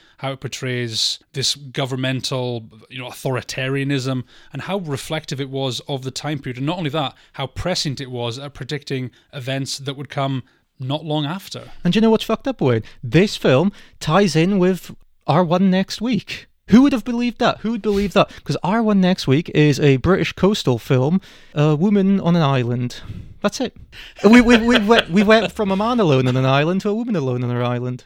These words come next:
Speaker 1: It is interesting how these things tie together,
Speaker 2: I know.
Speaker 1: isn't it? But for Sleeping Dogs, I think I would definitely recommend this film. If you're in any way interested in New Zealand films,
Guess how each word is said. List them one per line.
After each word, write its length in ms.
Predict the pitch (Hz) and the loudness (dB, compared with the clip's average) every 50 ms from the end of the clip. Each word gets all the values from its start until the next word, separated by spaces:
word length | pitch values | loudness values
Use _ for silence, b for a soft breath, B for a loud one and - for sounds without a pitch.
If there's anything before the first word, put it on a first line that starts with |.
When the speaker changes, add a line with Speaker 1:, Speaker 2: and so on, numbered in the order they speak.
| - - | -14 -10
Speaker 1:
It 120 | - 214 | -8 -8
is 100 | 202 170 | -6 -6
interesting 380 | 196 175 - 180 143 - 156 135 | -6 -6 -6 -6 -6 -4 -2 -2
how 100 | 143 139 | -2 -2
these 160 | 135 127 - | -2 -4 -4
things 220 | - 143 127 113 | -4 -4 -4 -2
tie 180 | - - 123 117 | -2 -2 -2 -2
together, 340 | - 120 107 117 107 - 220 | -4 -4 -4 -2 0 0 2
Speaker 2:
I 60 | 226 | 2
know. 60 | 247 | 2
Speaker 1:
isn't 180 | 247 196 - - | 0 0 -2 -4
it? 220 | 107 104 - - _ _ _ | -10 -12 -12 -16 _ _ _
But 180 | 175 170 165 | -8 -8 -6
for 80 | - 151 | -6 -6
Sleeping 320 | - - 220 - - 165 | -4 -4 -4 -4 -4 -4
Dogs, 480 | 143 156 151 151 151 139 135 - - - _ _ _ _ _ _ _ | 0 0 2 0 0 0 -4 -6 -6 -8 _ _ _ _ _ _ _
I 140 | - 208 185 | -6 -6 -4
think 200 | - 175 160 135 | -2 -2 -2 -2
I 60 | 131 | -2
would 120 | 123 120 | -2 -2
definitely 280 | 135 131 - - 143 123 | -4 -4 -4 -4 -6 -6
recommend 500 | 117 127 120 - 139 123 120 117 113 107 | -4 -4 -4 -4 -8 -8 -8 -8 -8 -10
this 140 | 120 107 - | -10 -10 -10
film. 400 | - - 131 120 117 117 120 127 - | -8 -6 -6 -6 -6 -6 -8 -10 -12
If 160 | - 135 - | -14 -10 -6
you're 80 | - 151 147 | -6 -4 -2
in 80 | 139 147 | -2 -2
any 100 | 156 156 | 0 0
way 140 | 143 143 139 | 0 0 -2
interested 420 | 127 - 131 117 - 127 123 117 | -2 -4 -6 -8 -8 -10 -10 -8
in 160 | 120 120 120 | -8 -8 -6
New 140 | 120 123 117 | -6 -6 -6
Zealand 320 | 113 - 135 127 120 117 | -4 -4 -4 -4 -4 -6
films, 380 | - - 135 127 127 127 - | -6 -6 -6 -4 -4 -6 -8